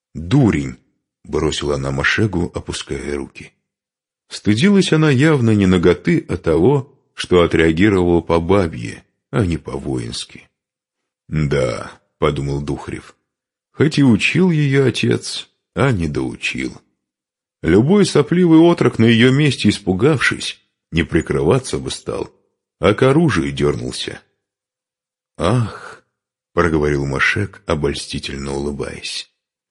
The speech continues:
«никогда не видел кожу столь дивной белизны. Позволишь ли ты, подобная прекрасной валькирии, скромному воину окунуться в омывшие тебя воды и смыть пот с измученного тела?»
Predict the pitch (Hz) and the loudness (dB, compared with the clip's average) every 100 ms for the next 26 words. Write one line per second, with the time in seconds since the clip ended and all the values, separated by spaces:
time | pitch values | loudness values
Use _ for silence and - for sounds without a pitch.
0 | _ _ - 82 107 107 117 104 95 98 | _ _ -4 0 2 2 0 0 -2 -2
1 | 78 67 71 71 73 - 139 131 120 107 | -2 -8 -6 -4 -6 -4 -2 0 -2 -4
2 | - 123 98 82 87 85 78 71 71 69 | -4 -2 -2 -2 -4 -4 -6 -8 -8 -8
3 | 71 67 69 - _ _ _ _ _ _ | -10 -12 -14 -16 _ _ _ _ _ _
4 | _ - 101 151 196 160 - 123 - 175 | _ 0 2 2 2 2 2 2 2 2
5 | 117 - 78 78 76 78 80 80 78 87 | 2 0 0 2 0 0 -2 -4 -4 -4
6 | 82 78 78 78 78 156 135 78 60 _ | -4 -2 0 0 0 0 0 -2 -8 _
7 | _ _ _ _ _ _ - - 160 165 | _ _ _ _ _ _ -14 0 2 4
8 | 143 131 107 117 151 120 92 - 90 107 | 4 4 4 4 4 4 2 0 0 0
9 | 104 - 80 80 78 101 - - 65 67 | -2 -2 0 0 0 -4 -4 -4 -4 -6
10 | 78 78 - 67 127 92 - - _ _ | -4 -4 -4 -2 -2 -2 -6 -10 _ _
11 | _ - 95 - 151 160 - - 147 139 | _ -2 0 2 0 0 -4 -2 0 0
12 | - _ - 107 90 78 - 73 73 78 | -6 _ -2 0 0 -2 -4 -4 -4 -4
13 | - 123 87 69 | -4 -4 -4 -6